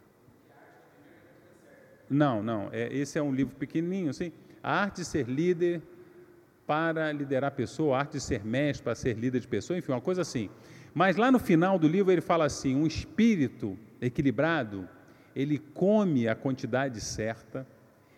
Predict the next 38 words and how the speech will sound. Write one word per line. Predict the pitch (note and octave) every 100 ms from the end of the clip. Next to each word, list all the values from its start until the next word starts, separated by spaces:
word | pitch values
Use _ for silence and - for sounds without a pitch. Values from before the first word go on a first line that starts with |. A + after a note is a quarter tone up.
| _
ele | C3 D3+ D#3
come | - - F#3 G#3+ F#3+ D3
a |
comida | C3+ C#3 B2+ E3+ E3
certa | - - A2+ A2+ - D3 D#3 - - - _
e | C3
ele | D#3 D3+
come | - - E3+ F#3 F3+
na | D#3+ C3+
hora | D3 D3
certa. | - G#2+ - - F#2+ - - - _ _ _ _ _ _ _ _ _ _ _
Ele | A#2+
come | A2 D3+ C#3
na | C3
hora | B2+
certa. | - E2 - - - _ - - _
Então, | C3+ C3 G#3 G#3+ C3 - - - -
na | D3
verdade, | D#3 C3 C3+ G3+ G3+ D#3 A#2 B2+ - - - - -
é, | C#3 C#3+ D#3
o |
cuidado | D3+ F#3 D3+ A#2 F#3 G#3 F3 D3+
psicofísico, | - - D#3 - - G3 F3+ A#2+
por | -
isso | G#3
que | A#3+
eu |
tô | A3+
brincando | G#3 F#3 G3+ F#3
com | C#3+
a | C#3
palestra | C#3 C3+ -
do | B2+ A#2
Cássio | B2+ B2 A#2+
e |
do | A2+
Márcio, | A#2 C3+ B2+ -
né? | B2